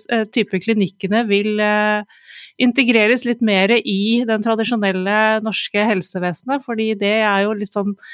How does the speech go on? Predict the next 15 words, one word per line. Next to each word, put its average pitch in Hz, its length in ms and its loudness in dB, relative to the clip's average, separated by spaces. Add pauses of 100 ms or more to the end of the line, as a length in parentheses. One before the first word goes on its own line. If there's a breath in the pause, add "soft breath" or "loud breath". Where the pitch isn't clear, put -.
(520 loud breath)
knelende 202 580 2
noen 214 220 0
steder 220 380 2
det 214 120 2
også, 233 320 -4
så 233 200 -2 (280)
er 214 240 0
kjempespennende. 185 720 -2
Masse 254 600 2 (180)
gøy 214 240 4
å - 100 0
ta 190 200 2
med 175 100 -6
seg 180 160 0
herfra. - 240 -4